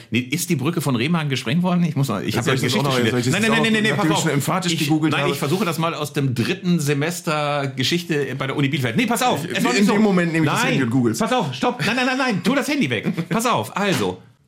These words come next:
Speaker 1: Remagen wurde nicht gesprengt. Das war das, äh, das ist ja der Film. Es gibt ja dieses,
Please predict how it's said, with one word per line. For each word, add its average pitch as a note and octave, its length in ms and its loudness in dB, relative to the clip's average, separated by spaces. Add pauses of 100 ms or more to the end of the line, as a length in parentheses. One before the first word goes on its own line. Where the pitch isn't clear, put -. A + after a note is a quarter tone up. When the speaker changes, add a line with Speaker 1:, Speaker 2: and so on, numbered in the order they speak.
Speaker 1:
Remagen A3 420 2
wurde F3+ 120 4
nicht G3+ 140 0
gesprengt. G2+ 540 -2
Das E3 140 -4
war F#3 100 0
das, E3+ 200 -2 (160)
äh, C#3 200 0
das F#3 120 0
ist F#3 40 0
ja F#3 80 0
der D3+ 120 0
Film. E3+ 140 0
Es C3+ 120 -2
gibt F#3 120 0
ja F#3 60 2
dieses, D3+ 380 0